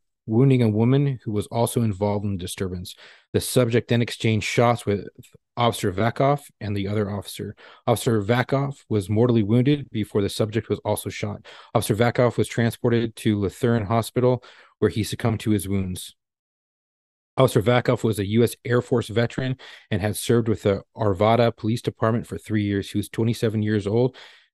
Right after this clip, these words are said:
They had a tour of three years. And he's a United States military veteran.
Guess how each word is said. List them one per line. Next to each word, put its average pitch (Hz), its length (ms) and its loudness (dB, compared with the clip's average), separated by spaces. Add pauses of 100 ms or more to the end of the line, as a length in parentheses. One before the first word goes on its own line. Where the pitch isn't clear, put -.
They 113 80 2
had 98 60 2
a 95 40 0
tour 113 320 2
of 92 100 -2
three 104 260 -2
years. 95 460 -2 (580)
And 104 100 -8
he's 104 160 -2
a - 20 -6
United 98 260 -6
States - 240 -8
military 92 380 -8
veteran. 87 360 -14